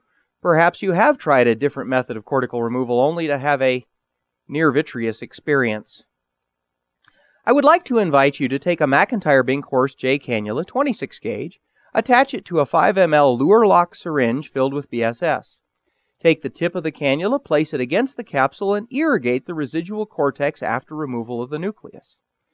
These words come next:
This very simple technique is very safe to the capsule, involves inexpensive instrumentation, whether disposable or reusable.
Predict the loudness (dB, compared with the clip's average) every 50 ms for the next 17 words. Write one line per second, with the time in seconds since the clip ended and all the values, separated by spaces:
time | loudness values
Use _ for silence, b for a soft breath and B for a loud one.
0 | _ _ _ _ _ _ _ _ -2 2 4 4 4 2 -2 -10 -20 -6 0 2
1 | 4 4 4 2 0 -4 -8 -12 -16 -10 -10 -8 -6 -6 -8 -8 -6 -6 -6 -6
2 | -6 -8 -10 -10 -10 -10 -10 -12 -12 -14 -12 -8 -4 -4 -2 -2 -4 -6 -10 -10
3 | -8 -6 -4 -4 -6 -6 _ -8 -8 -8 -8 -8 -10 -10 -10 -14 _ -16 -16 -16
4 | _ _ _ _ _ _ _ _ _ _ _ -6 -4 -2 0 2 2 4 2 0
5 | -2 _ _ _ -4 -4 -4 -4 -6 -6 -4 -2 -2 -2 -4 -6 -6 -6 -8 -8
6 | -10 _ -8 -6 -6 -6 -4 -6 -6 -6 -6 -10 -12 -8 -6 -6 -6 -6 -10 -12
7 | -14 -8 _ -2 -2 -2 -2 -6 -6 -4 -2 0 0 -2 -2 -6 -8 -8 -10 -10
8 | -12 -16 -20 -20 -20